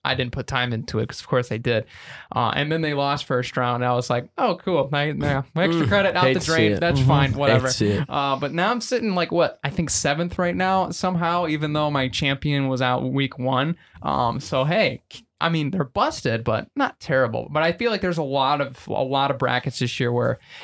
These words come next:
Speaker 1: everybody's kinda, like, they've gotten a lot of picks right, but when, I mean, when it comes to, like, the Final Four, it's almost like the easiest pick of the Blue Bloods wasn't the most expected in this tournament, which is
Speaker 3: Mm-hmm.
Speaker 1: kind of, 'cause you look at the names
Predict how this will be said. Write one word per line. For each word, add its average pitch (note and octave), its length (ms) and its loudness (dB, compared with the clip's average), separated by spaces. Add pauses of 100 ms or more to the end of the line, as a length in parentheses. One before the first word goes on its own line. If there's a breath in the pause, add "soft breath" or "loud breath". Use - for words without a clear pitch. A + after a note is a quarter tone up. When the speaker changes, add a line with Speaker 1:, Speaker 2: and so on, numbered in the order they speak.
(120)
Speaker 1:
everybody's D#3 500 0
kinda, D3+ 320 -2
like, C3+ 420 -2 (680)
they've D#3 220 0
gotten D#3 320 0
a C#3 80 0
lot C#3+ 280 0
of C#3+ 100 -4
picks - 360 -2
right, C#3 420 0
but C3 300 0 (100)
when, D3 180 0
I C#3 40 2
mean, C#3+ 140 2
when C#3+ 120 2
it - 80 -8
comes D#3+ 320 0
to, D#3+ 120 -2
like, C#3 180 0
the D3 60 -2
Final C#3+ 360 0
Four, C#3+ 340 0
it's C3 140 -2
almost E3 260 0
like D3 180 0
the A#2 200 -4
easiest D#3 560 0
pick D3+ 220 -2
of B2+ 160 0
the B2 80 -2
Blue D3 260 -2
Bloods B2 380 0
wasn't C3 360 0
the B2+ 80 0
most B2+ 320 0
expected C#3+ 480 0
in B2+ 120 -2
this - 180 -2
tournament, C#3 480 0
which C3 140 6
is B2 80 4
Speaker 3:
Mm-hmm. B2+ 80 4
Speaker 1:
kind D#3 120 0
of, D#3 60 -4
'cause E3 160 2
you E3+ 140 0
look C#4+ 140 0
at - 100 -6
the D3 80 -2
names C#3 580 0